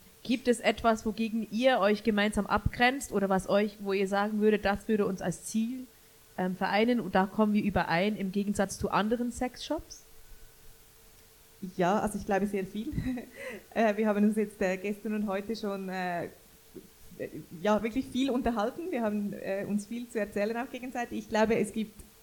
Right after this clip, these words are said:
Speaker 2: viel mehr, was uns, äh, verbindet, als was uns unterscheidet.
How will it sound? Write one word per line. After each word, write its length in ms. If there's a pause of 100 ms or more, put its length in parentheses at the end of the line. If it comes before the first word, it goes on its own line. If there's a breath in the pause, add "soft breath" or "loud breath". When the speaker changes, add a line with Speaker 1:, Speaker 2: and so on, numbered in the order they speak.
(140)
Speaker 2:
viel 200
mehr, 240
was 220
uns, 300
äh, 180
verbindet, 600
als 200
was 180
uns 160
unterscheidet. 640